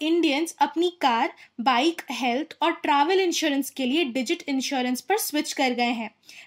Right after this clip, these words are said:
And in fact, डिजिट इंश्योरेंस की कस्टमर रेटिंग Google और Facebook में अगर देखें तो almost फ़ाइव स्टार रेटिंग ही है, जो कस्टमर सेटिस्फेक्शन को दर्शाता है। अगला, अमित बनर्जी को भारत अर्थ मूवर्स लिमिटेड के चेयरमैन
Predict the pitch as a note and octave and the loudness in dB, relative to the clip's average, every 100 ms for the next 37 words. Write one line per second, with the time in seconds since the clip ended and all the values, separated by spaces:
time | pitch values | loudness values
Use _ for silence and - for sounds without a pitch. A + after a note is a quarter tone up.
0 | - C4+ C4+ B3 B3 G#3+ - - - - | -2 0 0 0 -2 -4 -8 -18 -20 -14
1 | A3+ C#4 F#4+ G4+ F4+ - E4+ D#4 D#4 F4+ | -2 2 2 2 0 0 0 0 0 0
2 | F4 D4+ C4 - F#4 F#4+ C#4 C4 A#3+ A#3 | 0 -2 -2 -2 0 0 0 -2 -2 -6
3 | A3 _ _ B3+ A#3 D#4+ E4 G4+ G4+ G#4 | -8 _ _ -6 2 4 6 4 4 2
4 | G4+ C#4+ C#4 B3+ F4+ F4+ F#4 F4+ F#4+ B3+ | 0 -2 -2 -2 -2 0 0 2 2 2
5 | B3+ D4 D4 C4 E4 - - G4+ G4+ G4+ | 0 0 -2 -4 -6 -14 -4 4 6 4
6 | G#4 A#4 - - C4 C#4 - C#4 B3+ B3 | 2 0 -2 -2 0 0 2 2 2 -2
7 | C4 C4 C4 A3+ G#3+ _ - - C4+ - | 0 0 0 -2 -8 _ -20 -6 -4 0
8 | C#4 C4+ - E4+ G4 E4+ B3 - - B3 | 2 2 0 -2 0 0 0 -4 -4 -6
9 | - D4 C4+ F#4+ D4+ B3+ - A#3 - A#3+ | -4 -6 -2 -2 0 0 0 -6 -4 -6
10 | G#3 - _ _ _ _ _ D4 D4 C#4 | -6 -12 _ _ _ _ _ 2 4 2
11 | D#4 - _ _ C#4+ D4 G4+ C#4+ C4+ C4 | 0 -4 _ _ 2 2 2 0 0 2
12 | B3+ A#3+ D#4+ D#4+ A3 - _ - A#3 C4 | 0 2 2 2 -2 -6 _ -12 -4 2
13 | C#4 F4+ G4+ D4 D4+ D#4 C#4 C#4 D4 E4 | 4 4 2 0 0 0 0 0 2 2
14 | E4 C4+ C4+ D4 E4+ E4+ F4 F4 - B3+ | 0 0 -2 0 -2 0 -2 -2 0 0
15 | A#3 B3 F4+ | 2 0 -2